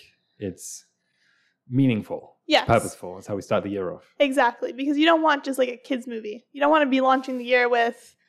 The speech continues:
Speaker 2: Minions.
Speaker 1: <laughs>
Speaker 2: You don't wanna be launching the year with a romance.
Speaker 1: Sure.
Speaker 2: That has another time of year.
Speaker 1: Sure.
Speaker 2: And so on. So I just thought that's kind of the season for, like, dense, epic. It's also gonna be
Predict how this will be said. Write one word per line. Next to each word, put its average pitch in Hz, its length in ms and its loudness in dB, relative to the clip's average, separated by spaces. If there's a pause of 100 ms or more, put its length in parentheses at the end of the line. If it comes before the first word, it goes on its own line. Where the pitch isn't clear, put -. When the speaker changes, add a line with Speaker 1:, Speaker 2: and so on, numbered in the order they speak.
(340)
Speaker 2:
Minions. 233 600 -4
Speaker 1:
<laughs> - 40 -10
Speaker 2:
You 156 80 -6 (280)
don't - 60 4
wanna 277 180 6
be 277 80 2
launching 262 300 2
the 269 80 -6
year 262 220 6
with 254 180 6
a 262 60 0
romance. 226 640 2 (100)
Speaker 1:
Sure. 226 160 0
Speaker 2:
That 226 200 2
has 254 160 -4
another 254 240 2
time 254 240 0
of 254 120 -8
year. 226 320 2
Speaker 1:
Sure. 104 240 -2 (120)
Speaker 2:
And 254 140 -8
so 233 180 2
on. 220 200 -4
So 269 80 -2
I 269 40 8
just 294 120 2
thought 247 300 2 (540)
that's 453 200 2
kind 415 180 2
of 320 60 0
the 311 80 0
season 269 460 0
for, 240 160 -2
like, 214 380 -4 (880)
dense, 226 420 0
epic. 233 400 2
It's - 140 -4
also 269 340 6
gonna 254 260 -6
be 226 380 -8